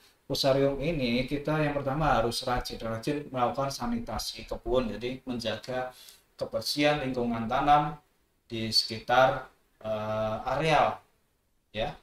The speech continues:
yang kita tanami. Terus juga mungkin bisa kita juga, eh, memberikan,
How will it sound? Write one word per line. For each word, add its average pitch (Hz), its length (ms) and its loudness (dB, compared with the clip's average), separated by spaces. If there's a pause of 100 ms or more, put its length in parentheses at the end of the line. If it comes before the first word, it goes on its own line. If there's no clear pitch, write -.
(160)
yang 110 140 -10
kita 113 260 -2
tanami. 110 560 -2 (540)
Terus 151 180 4
juga 170 320 8
mungkin 165 460 0 (180)
bisa 131 320 2
kita 131 320 2
juga, 110 400 0 (480)
eh, 120 800 4 (1800)
memberikan, 151 720 6